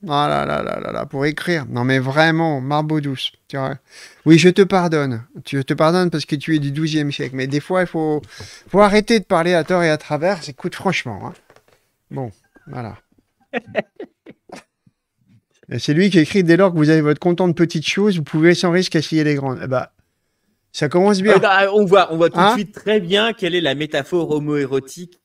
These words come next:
Speaker 2: qui s'est, qui s'est glissée là-dedans.
Speaker 1: Ah oui, c'est ça, ouais.
Speaker 2: Mhm.
Speaker 1: Alors, si Marbot décrit des poèmes homo-érotiques, il n'existe pas de preuve qu'il ait lui-même eu des relations homosexuelles.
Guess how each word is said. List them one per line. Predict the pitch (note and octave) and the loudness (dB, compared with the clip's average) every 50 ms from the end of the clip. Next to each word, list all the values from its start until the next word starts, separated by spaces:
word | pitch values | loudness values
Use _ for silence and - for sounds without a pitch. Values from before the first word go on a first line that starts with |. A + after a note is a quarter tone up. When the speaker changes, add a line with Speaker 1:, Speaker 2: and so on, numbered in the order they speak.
| _ _ _ | _ _ _
Speaker 2:
qui | C#3 C3 | -16 -16
s'est, | - - - C#3 B2 A#2 A2 G#2+ G#2+ G#2 - | -16 -16 -12 -8 -8 -6 -6 -8 -10 -12 -14
qui | A2+ G#2+ | -18 -18
s'est | - - A#2 G#2+ | -14 -14 -14 -14
glissée | F#2+ G2+ G#2+ G#2 - - D3+ C#3 | -14 -14 -16 -16 -8 -8 -6 -6
là-dedans. | C3 A2+ G#2 G#2 G#2 F#2+ E2 - _ _ - - | -6 -8 -8 -10 -12 -12 -12 -16 _ _ -14 -6
Speaker 1:
Ah | D#3 C#3+ | -4 -4
oui, | D3 C3+ B2+ | -2 -4 -4
c'est | - C#3 C#3 | -6 -10 -10
ça, | - - C#3 C3 B2 | -10 -10 -10 -10 -10
ouais. | B2+ C3 C#3 _ _ _ _ _ - - - - C3 | -12 -14 -16 _ _ _ _ _ -20 -20 -20 -20 -20
Speaker 2:
Mhm. | B2 G#2+ G#2 A#2+ | -18 -14 -6 -4
Speaker 1:
Alors, | C#3+ C#3+ C#3+ C#3 C3 B2+ C3+ C#3 | 0 2 2 2 2 2 -2 -4
si | - - - E3+ | -4 -2 -2 2
Marbot | E3+ F3+ F3+ F3 F3+ F#3+ F#3 | 4 4 4 4 4 4 4
décrit | F3 E3+ - - F#3+ F3+ | 4 2 0 0 0 2
des | E3+ E3 | 2 0
poèmes | E3 F3 F3 E3+ E3+ E3 | 2 2 2 2 2 2
homo-érotiques, | D#3+ D#3+ D#3+ D#3+ D#3 D#3 D3 D#3 D3 - - G3 F3+ - | 0 0 0 0 0 0 0 -2 -2 -2 -4 -6 -4 -2
il | D#3 D3 | -2 0
n'existe | D#3 D#3 D3+ E3+ F3+ - - | 0 0 0 -2 -4 -4 -2
pas | - D#3+ D3+ | -2 -2 -2
de | - | -2
preuve | - - - F#3+ F#3+ F#3 | -4 -2 0 0 0 0
qu'il | F#3 - E3+ D3+ | -2 -4 -4 -2
ait | C#3+ | -2
lui-même | C#3+ D3 D#3 D#3+ E3 E3+ F3+ F3+ F3+ | 0 0 0 2 2 4 4 4 2
eu | F3 | 2
des | D#3 D#3+ | 2 2
relations | D3 C#3+ D3+ D3 - - F#3 F3 | 2 2 0 -2 -2 -4 -4 -4
homosexuelles. | E3 D#3+ D3+ - - D3+ - - - C3+ B2+ B2 | -4 -2 -4 -4 -6 -6 -10 -10 -12 -12 -14 -14